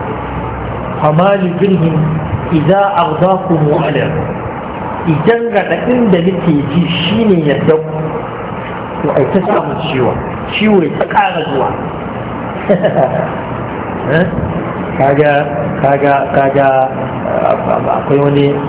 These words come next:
akwai wani, wani ma-, wani malami da ya rubuta, "Allazina qatalat, allazina qatalahumul hubb." Ya rubuta wani littafi, "Allazina qatalahumul hubb."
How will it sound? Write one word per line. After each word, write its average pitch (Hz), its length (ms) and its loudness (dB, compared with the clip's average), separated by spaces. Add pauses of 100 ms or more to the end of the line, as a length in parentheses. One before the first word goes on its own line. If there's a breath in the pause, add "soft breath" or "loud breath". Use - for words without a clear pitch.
(220)
akwai 135 200 0
wani, 147 220 4
wani 143 300 2
ma-, 147 240 2
wani 147 200 2
malami 139 440 2
da 131 80 2
ya 123 80 2
rubuta, - 260 -2
"Allazina 131 560 2
qatalat, 160 520 0 (420)
allazina 143 560 2
qatalahumul 160 760 2
hubb." 139 180 0 (2250)
Ya 131 120 4
rubuta 135 360 0
wani 131 160 0
littafi, 135 420 0
"Allazina 131 540 0
qatalahumul 139 640 0
hubb." 123 220 -4